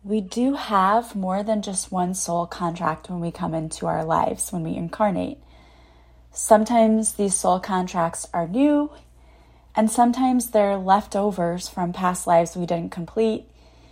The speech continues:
either because the circumstances weren't right for us to be able to experience what we needed to experience, or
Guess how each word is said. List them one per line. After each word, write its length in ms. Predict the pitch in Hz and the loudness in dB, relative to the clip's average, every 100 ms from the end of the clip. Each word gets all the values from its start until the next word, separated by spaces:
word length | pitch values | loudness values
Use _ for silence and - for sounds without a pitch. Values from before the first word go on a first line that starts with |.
| - - | -20 -2
either 320 | 208 190 190 | 2 4 4
because 680 | 175 170 185 165 165 170 - | 2 0 4 6 6 2 -8
the 100 | 175 | -8
circumstances 840 | - 170 175 165 170 165 175 165 | -4 -4 -6 -8 -8 -8 -8 -8
weren't 220 | 170 160 | -6 -2
right 240 | 202 254 277 | 4 4 4
for 160 | 262 | 4
us 180 | 240 233 | 4 4
to 60 | 226 | 0
be 140 | 220 | 0
able 220 | 208 196 196 | 0 0 -6
to 500 | - 208 190 180 - | -6 -4 -4 -4 -6
experience 640 | 185 - - 190 190 185 | -10 -10 -10 -6 -6 -4
what 120 | - | -4
we 80 | 190 | -2
needed 260 | 180 180 175 | -4 -4 -6
to 140 | - | -8
experience, 720 | 170 - 175 170 185 247 - - | -8 -6 -4 -2 -2 -4 -6 -10
or 460 | - 190 190 233 | -2 2 2 2